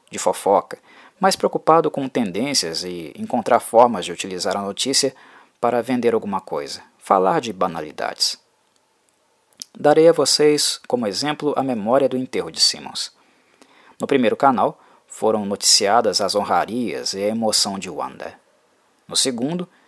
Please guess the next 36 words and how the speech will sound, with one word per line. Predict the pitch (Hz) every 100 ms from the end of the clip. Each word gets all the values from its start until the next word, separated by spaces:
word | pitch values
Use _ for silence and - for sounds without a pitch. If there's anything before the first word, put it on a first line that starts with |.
| _ _ _ -
se | -
questiona | - 170 - 180 185 185
as | 117 147
atividades | - 135 110 120 127 110
militares | 107 95 - 113 120
suspeitas | 113 - - 147 147 85
que | - 95
Simmons | - 131 120 87 80 - - - _
estava | 107 - 123 120
envolvido | 127 139 110 92 87 -
quando | - 85
estava | - 147 143
vivo. | 131 120 - _ _ _ _ _ _ _ _ -
E |
no | 95
terceiro, | 90 120 - 104 127 - _ _
se | - 151
comenta | - 131 135 143
sobre | - 139 131
o | 131
corpete | - 135 - 113 98 - -
maravilhoso | 95 98 120 120 113 185 135 85
que | -
Wanda | 85 82 - 82
estava | 78 80
vestindo | 107 156 - 69 71 - _ _
e | -
o | 69
homem | 101 104 82
fisicamente | - 92 - 87 80 -
belo | 78 76 90 98 76 -
que | -
a |
acompanhou | 71 - 80 76 73
na | -
ocasião. | - - -